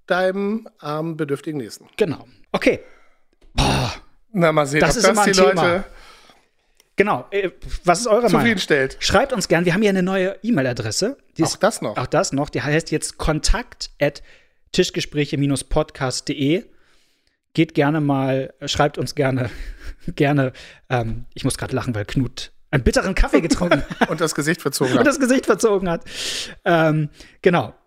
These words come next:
Speaker 2: Schreibt uns gerne, ähm, wenn ihr mal ein Thema habt, wo ihr sagt, geht da mal rein.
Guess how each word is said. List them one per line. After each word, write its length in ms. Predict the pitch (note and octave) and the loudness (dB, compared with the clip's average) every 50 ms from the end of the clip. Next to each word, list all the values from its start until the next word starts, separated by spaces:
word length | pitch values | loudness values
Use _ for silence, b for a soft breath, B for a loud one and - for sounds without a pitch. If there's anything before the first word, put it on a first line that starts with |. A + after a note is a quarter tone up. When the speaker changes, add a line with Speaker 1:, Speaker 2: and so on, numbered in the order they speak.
| _ - | _ -6
Speaker 2:
Schreibt 260 | - - - A#3 - | -4 0 0 0 0
uns 180 | A#3+ F#3 D3+ - | -2 -4 -4 0
gerne, 400 | - D#3+ D#3 D#3+ D#3+ D#3 D#3+ - - | 0 0 0 0 0 0 -2 -2 -2
ähm, 220 | C3+ C3+ C#3 B2+ | -2 -2 0 0
wenn 100 | C#3 C#3 - | -2 -2 -2
ihr 160 | - F3+ C4 C4+ | 0 0 2 2
mal 300 | A3+ F#3 D3+ B2+ B2 - | 2 0 0 0 -2 -4
ein 80 | - C3 | -6 -6
Thema 260 | - - D3 C#3 C3 | -2 -2 0 0 0
habt, 120 | B2+ - C#3+ | -2 -2 -2
wo 40 | |
ihr 60 | C3 A#2 | -2 0
sagt, 460 | A#2+ B2+ B2 - - - - - - - - - - - | 0 -2 -4 -4 -8 -12 -14 -16 -16 -16 -20 -20 -10 -4
geht 160 | - D3+ - | -4 0 0
da 60 | E3 | 0
mal 160 | C3 B2+ A#2 A2 | -2 -2 -4 -6
rein. 320 | A#2+ A2+ A#2+ E3 C#4 | -6 -4 -2 -2 -4